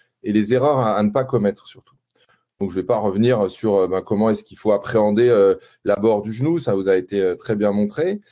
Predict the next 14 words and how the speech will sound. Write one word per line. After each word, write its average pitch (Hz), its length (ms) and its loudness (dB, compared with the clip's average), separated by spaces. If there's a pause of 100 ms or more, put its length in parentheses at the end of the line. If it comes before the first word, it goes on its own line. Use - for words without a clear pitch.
(400)
Euh, 104 480 4
et 113 100 2
puis, 139 260 0
euh, 113 220 4
non 110 160 0
plus, 147 260 0
euh, 131 100 4
de, 113 220 2
de 113 140 -2
quel 135 240 -2
type 127 200 -8
d'implant 117 340 0
on 107 60 0
part, 165 340 -2